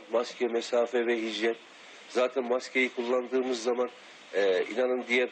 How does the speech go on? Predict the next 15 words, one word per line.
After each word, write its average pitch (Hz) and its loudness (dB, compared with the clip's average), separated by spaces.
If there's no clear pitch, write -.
hastalıklara, 113 0
influenza 113 0
ya 104 2
da 107 -2
H 110 2
bir 113 -4
N 113 0
bir 113 -6
dediğimiz 107 -4
domuz 110 -2
gribine 117 -2
karşı 113 -2
da 101 0
korunmuş 104 0
olacağız. 98 0